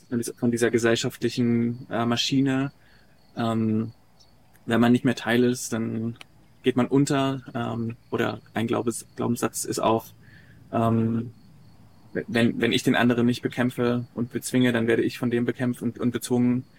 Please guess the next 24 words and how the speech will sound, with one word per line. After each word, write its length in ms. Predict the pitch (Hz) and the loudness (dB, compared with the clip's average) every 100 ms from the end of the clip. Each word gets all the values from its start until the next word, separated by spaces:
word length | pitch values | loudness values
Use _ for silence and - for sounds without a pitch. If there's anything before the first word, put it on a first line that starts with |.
| - | -14
Also 160 | - 113 | -4 2
eben 140 | 123 | 4
diese 180 | 123 120 | 4 2
ganzen 260 | 123 131 135 | 0 0 0
Glaubenssätze. 720 | 113 131 - 113 - 107 117 - - - - | 0 -2 -4 -6 -6 -6 -8 -12 -20 -20 -10
Und 200 | - 120 | -4 0
dann 220 | 113 131 135 | 2 2 2
gibt 180 | 131 | -2
es 180 | 120 - | -4 -4
eine, 340 | 113 120 120 113 | -2 0 0 -2
und 80 | |
wenn 100 | 117 | -2
das 200 | 120 127 | -2 -2
kollektiv 460 | - 123 120 - 156 | -2 -2 0 -4 -4
passiert, 580 | 143 - 127 120 113 - | -4 -2 2 2 2 -2
dann 120 | 131 | -4
hat 180 | 139 - | -4 -2
man 400 | 127 127 123 131 | 0 0 -2 -4
eine, 280 | - 123 120 | -4 -2 -2
eben 220 | - 123 | -2 0
diese 160 | 123 120 | -2 -2
Massengesellschaft 720 | 127 - 127 113 110 117 123 | -2 0 -2 0 -2 -2 -6
von 120 | - | -4
Menschen, 480 | 117 120 - 120 120 | 0 0 0 -4 -6